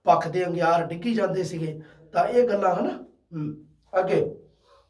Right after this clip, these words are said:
ਆਪਾਂ ਵੀ ਵਾਹਿਗੁਰੂ ਵਾਹਿਗੁਰੂ ਕਰੀਏ। ਤਾਂ ਉਧਰੋਂ ਉਹਦੀ ਭੈਣ ਕਹਿੰਦੀ ਲੇਖਕ ਦੀ ਵੀ "ਵਾਹਿਗੁਰੂ ਤੋਂ ਭੂਤ ਪ੍ਰੇਤ ਹੀ ਡਰਦੇ ਨੇ, ਆਦਮੀ ਨਹੀਂ ਡਰਦੇ।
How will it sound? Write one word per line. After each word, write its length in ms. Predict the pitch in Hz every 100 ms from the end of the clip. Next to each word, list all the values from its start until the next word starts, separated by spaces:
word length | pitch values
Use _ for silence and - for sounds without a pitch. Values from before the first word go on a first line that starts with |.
| _ _ _ _ -
ਆਪਾਂ 300 | 170 - 262
ਵੀ 100 | 254
ਵਾਹਿਗੁਰੂ 300 | 262 269 294
ਵਾਹਿਗੁਰੂ 380 | 262 220 220 -
ਕਰੀਏ। 380 | 208 208 202 - - _ _ -
ਤਾਂ 120 | -
ਉਧਰੋਂ 440 | 208 214 233 214
ਉਹਦੀ 240 | 196 196 208
ਭੈਣ 380 | 202 190 185
ਕਹਿੰਦੀ 240 | 180 180 190
ਲੇਖਕ 420 | 165 160 165 175
ਦੀ 320 | 165 196 220 - - _
ਵੀ 140 | 170 180
"ਵਾਹਿਗੁਰੂ 640 | 147 156 202 208 190 185
ਤੋਂ 360 | - 175 214 226
ਭੂਤ 300 | 220 196 -
ਪ੍ਰੇਤ 380 | - 185 175
ਹੀ 180 | 170 190
ਡਰਦੇ 360 | 190 151 131 185
ਨੇ, 300 | 202 - - - - 190
ਆਦਮੀ 440 | 180 185 190 180
ਨਹੀਂ 220 | 160 180
ਡਰਦੇ। 420 | 208 135 117 120